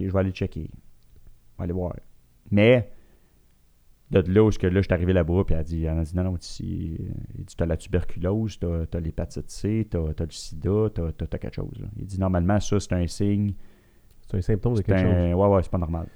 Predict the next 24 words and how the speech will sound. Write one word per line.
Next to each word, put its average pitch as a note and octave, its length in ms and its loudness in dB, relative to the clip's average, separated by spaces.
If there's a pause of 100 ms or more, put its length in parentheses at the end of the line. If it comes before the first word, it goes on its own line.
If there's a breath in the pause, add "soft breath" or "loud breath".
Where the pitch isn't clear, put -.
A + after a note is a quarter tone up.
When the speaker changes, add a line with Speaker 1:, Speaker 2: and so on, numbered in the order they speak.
(180)
Speaker 1:
Fait F#2 160 -4
qu'elle F#2 160 2
dit, « E2 100 -4
Là, G2+ 80 4
va G#2+ 80 6
prendre C#3+ 200 2
des C#3 140 2
sangs, A2 240 0
des G2+ 120 2
prises G#2 240 0
de F#2+ 100 4
sang, G2+ 300 0
va F#2 100 -2
te F2+ 80 -4
faire B2 100 -2
checker. » G2+ 440 -4 (1300 loud breath)
Puis, E2+ 320 2
euh, « E2+ 720 0
Je E2+ 80 -4
veux F#2+ 80 2
te - 60 2
revoir, F2 280 4
P E2 140 4
C. » - 200 -4